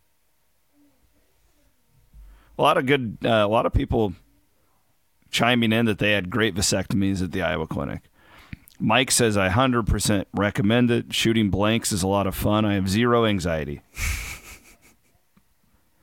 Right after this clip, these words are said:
Chris says, "Get one at the Iowa Clinic. It was great. I shoveled snow the next day."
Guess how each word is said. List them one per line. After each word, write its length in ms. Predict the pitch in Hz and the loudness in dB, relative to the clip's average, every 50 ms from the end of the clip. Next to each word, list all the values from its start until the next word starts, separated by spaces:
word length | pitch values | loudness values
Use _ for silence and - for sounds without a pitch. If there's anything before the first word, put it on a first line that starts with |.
| - 262 240 226 208 190 165 160 160 - - - - | -18 -16 -14 -14 -14 -14 -16 -16 -18 -20 -20 -20 -10
Chris 220 | - - 123 120 - | -4 -2 0 0 0
says, 260 | - 123 113 101 - | 2 0 0 0 0
"Get 160 | - 131 - | -2 0 0
one 140 | 143 147 151 | 2 2 2
at 80 | 151 123 | 2 2
the 120 | 151 147 | 2 4
Iowa 280 | 139 151 160 160 147 - | 4 4 4 4 2 0
Clinic. 480 | - - 117 87 78 76 - - - - _ _ _ _ _ _ - | 0 -2 -4 -4 -4 -8 -10 -14 -20 -20 _ _ _ _ _ _ -2
It 40 | 113 | -2
was 140 | 117 113 - | -2 0 0
great. 420 | - 143 143 151 151 127 - - _ | 0 2 2 4 4 2 0 -2 _
I 60 | - - | -4 -2
shoveled 360 | - - 139 131 135 120 107 | 0 2 2 2 0 -2 -2
snow 300 | - 120 135 147 151 143 | 0 2 4 4 4 4
the 100 | 120 113 | 2 0
next 260 | 101 90 85 - - | 0 -2 -4 -6 -6
day." 260 | - - - - - | -8 -8 -8 -10 -12